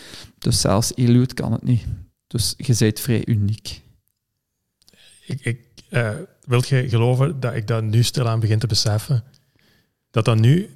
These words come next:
Speaker 2: pas begint te komen, dat, dat het traject en het Valencia-traject dan, eh,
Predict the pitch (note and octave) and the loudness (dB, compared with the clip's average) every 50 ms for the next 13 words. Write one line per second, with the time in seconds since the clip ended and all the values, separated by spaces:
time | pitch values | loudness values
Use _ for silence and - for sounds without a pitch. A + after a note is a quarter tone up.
0 | - - C#3+ A#2+ A2+ G#2+ - - - - - - _ _ _ _ _ _ _ _ | -6 -2 -2 0 0 0 0 -2 -2 -4 -8 -12 _ _ _ _ _ _ _ _
1 | _ _ _ _ _ _ _ _ - A#2 A#2 A2+ A2+ G#2+ - A2 - - A#2 A2 | _ _ _ _ _ _ _ _ -6 -2 0 2 2 2 0 -2 -2 -2 0 0
2 | A#2 B2 B2 B2+ C#3+ - - - - - _ _ _ _ _ _ D#3+ B2 A#2+ - | 2 2 2 0 0 -4 -10 -20 -20 -20 _ _ _ _ _ _ -14 -12 -12 -8
3 | C3+ A#2 A2 A2 A#2 G#2+ - - A2 G#2+ G#2+ G#2 A2 A2 - - - - - - | -4 -4 -4 -4 -4 -6 -4 -4 -2 -2 0 -2 -2 -2 -4 -10 -18 -18 -18 -20
4 | _ _ _ - A2+ A2 A2 - - - A#2+ G#2 - - A#2 G2 F#2+ G#2+ A2 - | _ _ _ -10 -8 -6 -6 -8 -6 -6 -6 -6 -6 -6 -8 -6 -4 -4 -4 -4
5 | - A#2 A2 - A#2+ G#2+ A2 G#2+ G#2+ - - - - - A#2 A2 A2 G#2 G#2+ A#2+ | -4 -4 -6 -6 -6 -6 -6 -6 -8 -8 -12 -14 -6 -4 -4 -4 -4 -6 -8 -10
6 | C#3 _ _ _ - C#3+ A#2+ | -12 _ _ _ -14 -12 -12